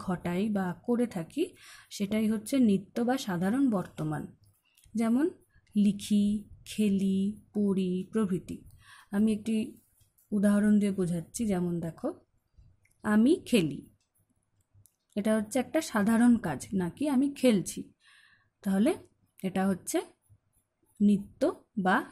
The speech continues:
সাধারণ বর্তমান। আমি খেলি, এটা সাধারণভাবে ঘটছে, আমার খেলাটা কি হচ্ছে? আমি সাধারণভাবেই খেলছি,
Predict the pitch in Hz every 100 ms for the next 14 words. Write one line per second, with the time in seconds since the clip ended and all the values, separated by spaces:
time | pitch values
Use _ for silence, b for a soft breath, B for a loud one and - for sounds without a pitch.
0 | - - 180 196 196 330 - - b b
1 | 214 214 - 175 160 151 175 - - 180
2 | 233 247 226 196 170 185 214 202 180 202
3 | 208 196 220 262 226 214 202 - 165 180
4 | 185 - 175 170 220 - 233 190 - 311
5 | 415 B B B B 226 277 - 214 226
6 | 240 240 247 311 320 247 175 -